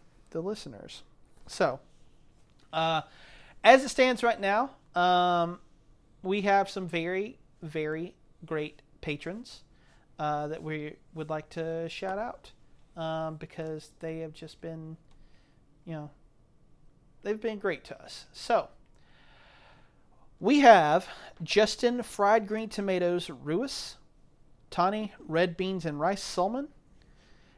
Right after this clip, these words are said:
Jeffrey Chicken and Dumpling Scissortoe, Blake Peach Cobbler Graham,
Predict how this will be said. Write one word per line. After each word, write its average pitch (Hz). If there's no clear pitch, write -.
Jeffrey 214
Chicken 254
and 180
Dumpling 160
Scissortoe, 156
Blake 196
Peach -
Cobbler 156
Graham, 151